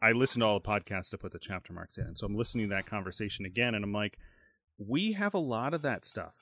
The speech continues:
that you wouldn't think. Like, if somebody came into Marvel the way that you tried to come into Gundam and just picked a movie, you know, just started, just watched the newest movie, right? Just watched Black Widow.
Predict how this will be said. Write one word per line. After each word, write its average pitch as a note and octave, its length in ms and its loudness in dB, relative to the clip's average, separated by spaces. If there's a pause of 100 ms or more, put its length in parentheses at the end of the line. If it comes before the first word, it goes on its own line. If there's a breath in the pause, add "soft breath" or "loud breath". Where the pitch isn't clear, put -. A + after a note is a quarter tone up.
(400)
that A#2 180 2
you A2+ 160 0
wouldn't C3 320 2
think. C#3+ 280 2
Like, A2 280 4 (420)
if - 140 0
somebody F3+ 320 2
came E3 300 4
into C#3 240 4
Marvel G#2 560 6
the G2+ 80 2
way G#2 160 4
that G2+ 160 -4
you A2+ 120 0
tried A2+ 280 4
to G2 80 -6
come A2+ 240 -2
into G2 160 -2
Gundam F#2 560 0 (400)
and G#2 440 2 (320)
just - 400 4 (140)
picked - 380 0
a A2+ 40 2
movie, A2 600 0
you A2 140 -2
know, G2 120 -2
just C3 300 0
started, A#2 460 4 (120)
just D#3 240 0 (260)
watched C#3 340 0
the C3 80 4
newest B2 360 2
movie, F#2 340 -6 (120)
right? A2+ 240 0
Just - 280 -4
watched C3+ 340 -2
Black A2+ 260 2
Widow. - 320 -2